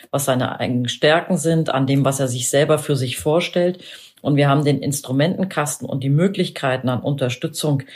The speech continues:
erweitert, also von Nachholen einer Ausbildung bis hin, ähm, zu, äh, Grundqualifikationen. Es gibt viele Menschen, die arbeiten jahrelang im Niedriglohnsektor und sind aber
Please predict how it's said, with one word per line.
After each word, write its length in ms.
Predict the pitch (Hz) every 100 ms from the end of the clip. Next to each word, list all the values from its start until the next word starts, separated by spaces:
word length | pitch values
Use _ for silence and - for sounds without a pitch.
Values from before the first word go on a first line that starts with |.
| - -
erweitert, 640 | - 127 127 160 170 131 -
also 240 | 123 131
von 420 | - 156 160 -
Nachholen 640 | 135 143 165 170 165 165
einer 680 | - - 143 147 139 143 -
Ausbildung 840 | - 151 165 - 165 160 156 160 147
bis 220 | 147 147
hin, 320 | 160 156 143 - - - -
ähm, 420 | 147 143 139 -
zu, 400 | 120 - 143 143
äh, 140 | - 123
Grundqualifikationen. 1700 | - 156 190 190 - 165 165 160 160 - 156 - 165 165 165 156 -
Es 120 | 151
gibt 220 | - 147 -
viele 240 | 151 151
Menschen, 400 | 147 147 - 151
die 180 | 143 -
arbeiten 460 | 127 147 143 135
jahrelang 400 | 139 131 143 147
im 80 | 143
Niedriglohnsektor 880 | 139 147 160 160 156 147 151 - -
und 80 | 135
sind 240 | 147 147
aber 240 | 143 139